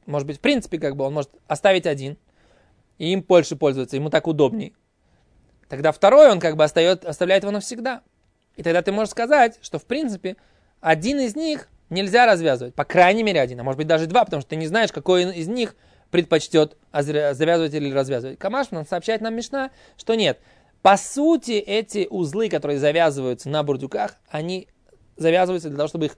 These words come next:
развязывать. Поэтому, даже если их завязали, это называется узел, который развязывают и завязывают постоянно, и поэтому нет запрета Торы его,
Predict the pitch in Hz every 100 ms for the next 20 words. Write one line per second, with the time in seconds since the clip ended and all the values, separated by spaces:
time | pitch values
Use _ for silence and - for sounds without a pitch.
0 | - - 147 143 139 143 127 196 190 _
1 | _ _ - 147 151 156 143 _ _ -
2 | 170 208 160 147 165 - _ 143 143 123
3 | 120 170 220 202 165 139 117 143 160 -
4 | - 233 202 175 139 127 127 - - 131
5 | 147 202 175 151 127 120 131 120 120 127
6 | - 180 240 240 240 _ _ - 160 135
7 | 135 208 190 160 131 147 170 - _ 143
8 | 139 139 131 123 - 214 214 196 _ _
9 | 143 139 147 123